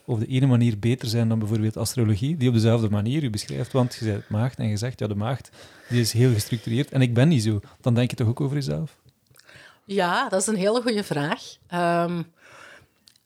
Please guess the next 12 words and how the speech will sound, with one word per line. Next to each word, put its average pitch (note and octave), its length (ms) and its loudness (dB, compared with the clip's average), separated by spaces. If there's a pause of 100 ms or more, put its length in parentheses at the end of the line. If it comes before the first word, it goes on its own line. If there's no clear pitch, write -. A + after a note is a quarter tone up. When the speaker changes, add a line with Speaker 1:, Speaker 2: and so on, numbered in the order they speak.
Speaker 2:
omdat, F3+ 640 0
ehm, D3+ 460 -2 (540)
<laughs> G4 1400 -2
dan C4 160 2
heb C#4 120 2
je C#4 80 -8
weer C4+ 140 0
dat A#3+ 140 0
aspect B3 360 -2
van A3 160 -2
wetenschappelijkheid, G3 1040 0
hè. G#3+ 140 0